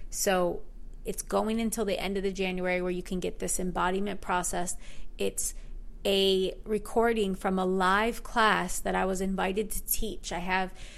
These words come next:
a group of women that worked with me before in previous programs, and they invited me to come teach to their clients. And in that process,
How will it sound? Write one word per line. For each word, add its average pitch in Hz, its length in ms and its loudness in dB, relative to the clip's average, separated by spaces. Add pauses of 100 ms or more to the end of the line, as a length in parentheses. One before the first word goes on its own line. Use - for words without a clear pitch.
(140)
a 190 100 2
group 214 280 0
of 240 100 -2
women 208 300 4
that 180 280 0
worked 214 280 -2
with 202 180 -2
me 190 100 -4
before 185 440 -2
in 180 240 -4
previous 202 400 0
programs, 180 560 0
and 180 120 -2
they 175 100 0
invited 185 400 0
me 190 100 0
to 180 80 0
come 180 300 -2
teach - 500 -6
to 196 140 -2
their 190 260 -2
clients. - 640 -4 (640)
And 202 160 2
in 247 240 6
that 320 220 2
process, 226 640 2